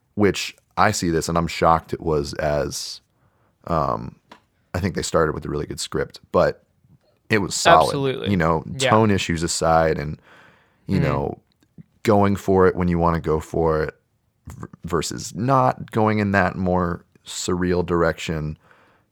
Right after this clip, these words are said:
Speaker 2: Yeah.
Speaker 1: Definitely still. Oh, you know what it was? Sorry to bother you to some extent,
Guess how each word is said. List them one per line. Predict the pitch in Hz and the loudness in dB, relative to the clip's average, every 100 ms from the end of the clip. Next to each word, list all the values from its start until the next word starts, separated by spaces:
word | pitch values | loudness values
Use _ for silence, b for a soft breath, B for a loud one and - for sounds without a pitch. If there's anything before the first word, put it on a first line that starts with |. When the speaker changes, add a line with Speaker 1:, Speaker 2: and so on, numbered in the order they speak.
| - | -2
Speaker 2:
Yeah. | 90 | 2
Speaker 1:
Definitely | 131 90 - 80 80 - _ _ _ _ _ _ _ _ _ | 2 0 0 0 -2 -4 _ _ _ _ _ _ _ _ _
still. | - - 117 98 50 - | -10 -2 2 4 2 2
Oh, | 117 110 | 6 4
you | 110 | 4
know | 170 | 2
what | 170 | 4
it | 151 | 4
was? | 147 143 135 - _ - _ - | 2 2 -2 -10 _ -20 _ -8
Sorry | - 131 131 | 2 6 6
to | |
bother | 90 82 76 | 6 4 4
you | - - | -2 -8
to | - | -6
some | - 101 | 0 0
extent, | 98 - - 87 80 | 0 -2 0 0 0